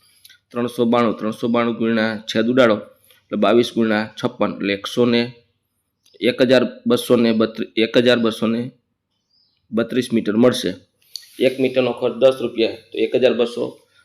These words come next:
બત્રીસ ગુણ્યા દસ કરો, એટલે બાર હજાર ત્રણસો ને વીસ રૂપિયા થશે. ત્યાર પછી ઓગણીસમું છે,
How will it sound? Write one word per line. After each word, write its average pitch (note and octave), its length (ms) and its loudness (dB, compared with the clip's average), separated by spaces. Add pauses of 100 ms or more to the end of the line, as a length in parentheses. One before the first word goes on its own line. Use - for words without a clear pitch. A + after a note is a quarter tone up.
(120)
બત્રીસ A#2 340 -2
ગુણ્યા A#2 240 2
દસ A#2 240 0
કરો, A#2 160 0
એટલે F#2+ 140 -2
બાર G#2+ 260 0
હજાર A2 160 0
ત્રણસો G2+ 320 -10
ને F#2+ 80 -8
વીસ G#2 240 -6
રૂપિયા A#2+ 300 -14 (260)
થશે. - 260 -10 (3500)
ત્યાર A#2+ 200 2
પછી A#2+ 600 0
ઓગણીસમું A#2+ 520 0
છે, A2+ 140 0